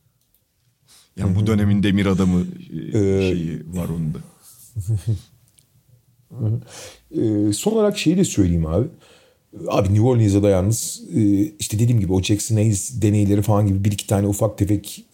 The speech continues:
Speaker 2: takım ve koç tecrübesini bir tarafa bırakırsak abi çok büyük karakter ya. Yani bu takım abi dokuz on play-in maçında, e, üç kere maçı alıp verdi.
Speaker 1: Hı hı.
Speaker 2: Az daha eleniyordu yani.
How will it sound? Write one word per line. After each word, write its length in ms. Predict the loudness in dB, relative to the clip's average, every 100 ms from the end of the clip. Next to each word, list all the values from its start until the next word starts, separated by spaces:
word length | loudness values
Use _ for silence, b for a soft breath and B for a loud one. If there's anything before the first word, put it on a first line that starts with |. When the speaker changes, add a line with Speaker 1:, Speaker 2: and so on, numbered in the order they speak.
| -20 -14
Speaker 2:
takım 380 | -6 -4 0 0
ve 160 | 0 0
koç 260 | -2 -2
tecrübesini 640 | 0 0 2 2 0 0 0
bir 60 |
tarafa 300 | 0 0 2
bırakırsak 500 | 0 0 -4 -4 -6 B B B B B B -6
abi 260 | -4 -4 -8 -14 -8
çok 260 | -6 -2 0
büyük 180 | 0
karakter 440 | 2 0 0 -4 -4
ya. 100 | 0
Yani 200 | 2 2
bu 80 | 2
takım 280 | 0 2
abi 340 | 4 4 2 0 -4 0
dokuz 280 | 0 0 -2
on 120 | -2
play-in 320 | 2 2 4
maçında, 640 | 2 0 0 2 2 0 -8 _
e, 80 | 0 2 2 0 -6 -6 -4
üç 160 | -4
kere 160 | 0 2
maçı 280 | 2 0 -2
alıp 240 | -2 0
verdi. 300 | 0 0 -4
Speaker 1:
Hı 40 |
hı. 60 | -2
Speaker 2:
Az 200 | 0 0
daha 120 | 0 2
eleniyordu 440 | 2 2 0 -2
yani. 260 | -6 -8